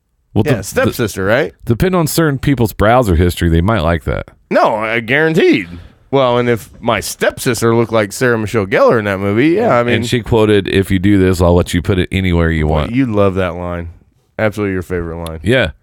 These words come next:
Speaker 1: 'cause that'd make most guys, like, chicken out.
Speaker 2: Yeah.
Speaker 1: Now we have Justin Juice Kelly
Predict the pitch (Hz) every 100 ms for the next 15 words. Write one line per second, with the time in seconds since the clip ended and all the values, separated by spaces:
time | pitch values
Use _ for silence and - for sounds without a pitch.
0 | _ _ _ _ - 101 98 101 95 80
1 | 95 90 90 82 85 76 76 - _ 50
2 | - - 95 87 82 76 _ - 120 90
3 | 71 - - 139 170 185 165 139 127 123
4 | 120 110 - - - - _ _ _ -
5 | _ _ _ 80 101 123 110 98 104 -
6 | 110 98 82